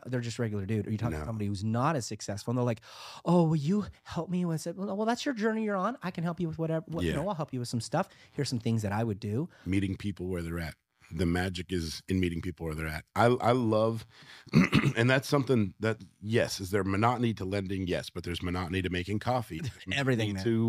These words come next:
Speaker 2: to working at Staples, and there's
Speaker 1: Yep.
Speaker 2: monotony to anything, right? But what I, what I always enjoyed the most about the fitness industry was my clients. And what I enjoy now most about lending is my clients.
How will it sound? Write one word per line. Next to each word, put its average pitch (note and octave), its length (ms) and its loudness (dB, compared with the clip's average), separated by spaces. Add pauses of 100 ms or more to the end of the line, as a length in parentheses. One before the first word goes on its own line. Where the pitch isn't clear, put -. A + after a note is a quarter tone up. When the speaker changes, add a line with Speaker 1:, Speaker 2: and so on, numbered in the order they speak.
(100)
Speaker 2:
to - 20 -4 (340)
working G2+ 300 4
at B2 80 -2
Staples, A#2+ 500 2
and F2+ 120 -4
there's F2+ 80 0
Speaker 1:
Yep. C#3+ 120 -2
Speaker 2:
monotony A2 420 0
to A#2 580 4
anything, C#3+ 380 4 (180)
right? G2 320 2 (480)
But F#2+ 280 4
what F#2+ 460 0
I, G#2+ 300 2
what A2+ 160 4
I G#2+ 220 2
always D3+ 380 2
enjoyed A2+ 440 0
the G#2+ 60 2
most F#2 540 -2
about F#2 340 -2
the - 80 -10
fitness B2 360 0
industry A#2 560 -2 (420)
was F#2+ 200 4
my F2+ 120 2
clients. - 540 -8 (320)
And F#2+ 160 4
what G2 140 4
I F#2 60 4
enjoy F#2+ 440 2
now G2+ 320 0
most F#2+ 340 -2
about E2+ 260 -6
lending G#2 440 0 (380)
is F#2 160 2
my D#2+ 140 -2
clients. - 500 -8